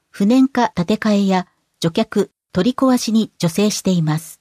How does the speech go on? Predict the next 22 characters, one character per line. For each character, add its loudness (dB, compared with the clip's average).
不 0
燃 4
化 -2
建 -2
て 0
替 -2
え 2
や 0
除 -2
却 0
へ 2
の 2
助 -2
成 0
は、 -2
一 -2
部 2
を 2
除 -2
き、 -4
事 -2
前 4